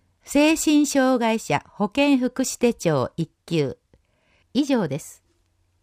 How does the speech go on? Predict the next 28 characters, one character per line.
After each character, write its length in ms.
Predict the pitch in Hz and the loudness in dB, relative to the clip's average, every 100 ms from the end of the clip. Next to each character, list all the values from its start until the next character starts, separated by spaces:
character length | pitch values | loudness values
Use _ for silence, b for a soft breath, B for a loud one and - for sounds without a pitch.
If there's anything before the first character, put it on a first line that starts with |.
| _ _ _ _ _ | _ _ _ _ _
助 120 | 202 | 0
成 260 | 240 339 339 | 2 2 2
内 260 | 330 330 240 | 2 2 2
容 180 | 202 | 2
は、 220 | 156 143 b b b | 0 -2 b b b
基 160 | - 247 | -2 0
本 280 | 320 320 294 | 2 0 2
料 220 | 302 269 | 2 0
金 240 | - 180 | 0 -2
相 280 | 185 240 254 | 0 0 2
当 240 | 254 247 185 | 2 2 2
額 260 | 180 147 | -2 -4
の 220 | 139 120 _ _ - | -4 -6 _ _ -6
タ 160 | 208 | -6
ク 140 | - 320 | -2 -2
シ 240 | 330 311 | 2 2
ー 20 | |
利 140 | 285 277 | 4 4
用 200 | 262 226 | 4 2
券 300 | - 139 - _ _ | 0 -2 -4 _ _
二 180 | 196 311 | 0 2
十 280 | 285 254 196 | 2 0 2
四 320 | 196 247 247 | 2 2 2
枚 200 | 247 233 | 0 0
綴 320 | - 220 175 | -2 -2 -2
り 120 | 143 117 | -4 -6
で 120 | 110 | -10
す。 200 | - | -12